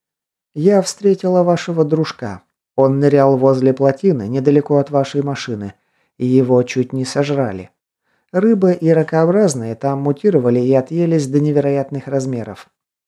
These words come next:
В общем, вытащила я его, а он начал кидаться на меня, отмахивался баллоном". "Ты же не убила его?" "Ну ты совсем монстра из меня не делай.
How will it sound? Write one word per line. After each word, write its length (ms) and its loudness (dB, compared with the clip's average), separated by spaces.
В 160 -8
общем, 480 -4
вытащила 640 -6
я 220 -2
его, 320 -8
а 100 -4
он 160 2
начал 360 -2
кидаться 520 0
на 80 -4
меня, 480 -6
отмахивался 840 -6
баллоном". 580 2
"Ты 140 -8
же 160 -8
не 160 -8
убила 400 2
его?" 320 -4
"Ну 180 0
ты 220 0
совсем 440 -2
монстра 480 -2
из 140 0
меня 300 -2
не 180 -4
делай. 400 2